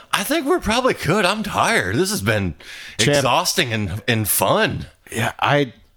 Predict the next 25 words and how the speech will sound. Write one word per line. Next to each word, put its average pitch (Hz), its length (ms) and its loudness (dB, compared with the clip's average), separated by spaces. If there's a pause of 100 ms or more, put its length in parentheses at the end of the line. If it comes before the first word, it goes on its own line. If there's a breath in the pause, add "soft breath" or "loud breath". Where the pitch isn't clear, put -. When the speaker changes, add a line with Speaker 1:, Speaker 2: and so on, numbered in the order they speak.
(140)
Speaker 2:
just 139 200 0
wanna 131 240 2
thank 131 240 0
you 110 100 2
so 117 180 2
much 110 220 2
for 107 80 -2
taking 107 340 2
time. 110 560 2
I 110 120 2
know 123 220 2 (160)
you 90 480 -2
wrestled 143 320 2
last 147 300 2
night 135 120 4
in 123 120 0
Texas, 139 500 0
earlier 151 340 2
today 123 300 2
in 117 140 2
Memphis. 117 540 0
The 117 180 -4
fact 131 240 -2
that 127 60 -6
you, 113 280 2